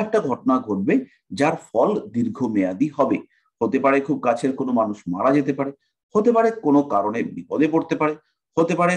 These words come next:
কোনো কারণে সমস্যার মধ্যে পড়তে পারে, আইনি সমস্যা। এইবার এই জায়গাটাতে যদি কোনো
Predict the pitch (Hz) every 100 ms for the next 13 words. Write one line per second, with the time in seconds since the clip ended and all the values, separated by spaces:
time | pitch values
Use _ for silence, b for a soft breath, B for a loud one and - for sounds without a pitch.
0 | - 123 113 107 110 120 120 - - -
1 | 90 95 - 139 143 143 135 123 135 127
2 | 131 - _ _ 107 127 175 190 170 156
3 | 156 - 151 - b b _ _ 160 202
4 | 233 240 262 262 - - 175 208 190 120
5 | 101 107 123 135 131 170 196 113 113 98
6 | 120 - - _ _ _ _ _ _ _
7 | _ _ _ _ _ _ _ _ _ _
8 | _ _ _ _ _ _ 175 190